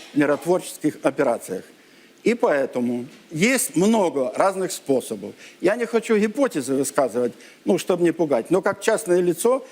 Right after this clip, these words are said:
скажу. Сегодня, например, в Украине находится четырнадцать ядерных блоков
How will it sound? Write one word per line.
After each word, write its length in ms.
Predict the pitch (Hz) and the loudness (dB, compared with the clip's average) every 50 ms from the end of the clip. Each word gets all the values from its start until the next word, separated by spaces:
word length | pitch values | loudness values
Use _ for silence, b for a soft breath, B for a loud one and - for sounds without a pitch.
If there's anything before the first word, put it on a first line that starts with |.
| B B | B B
скажу. 480 | B - - 226 202 160 139 123 92 92 - - _ _ _ _ _ B B B B B B B B B | B -4 -2 -2 -2 -2 -4 -8 -10 -10 -14 -20 _ _ _ _ _ B B B B B B B B B
Сегодня, 460 | B - 233 254 285 302 285 262 185 | B 0 0 2 2 2 2 2 2
например, 560 | 175 180 185 - 190 156 131 135 120 117 117 - - - | 2 2 2 0 0 2 2 2 0 0 -2 -6 -10 -4
в 80 | - 139 | -2 0
Украине 640 | 190 185 - 226 190 160 151 131 127 123 117 117 113 - - B B B B B - | 0 0 0 0 2 2 2 2 0 0 -2 -4 -6 -10 -18 B B B B B -2
находится 580 | 196 196 - 185 165 147 156 143 - - 147 | -2 0 2 2 2 2 0 0 0 -2 -4
четырнадцать 800 | - - - 196 - - 254 254 240 233 226 208 - 220 208 202 - - B B B B B B B B _ _ - | -2 -2 -2 -2 -2 0 -2 0 0 0 -2 0 0 -2 -2 -2 -4 -14 B B B B B B B B _ _ -14
ядерных 760 | 131 127 139 165 190 190 180 190 180 180 175 175 160 143 120 | -8 -4 0 0 2 2 2 0 0 2 2 0 0 0 0
блоков 540 | 117 147 143 170 175 170 - 170 151 160 | 0 2 2 2 2 2 0 -2 -2 -2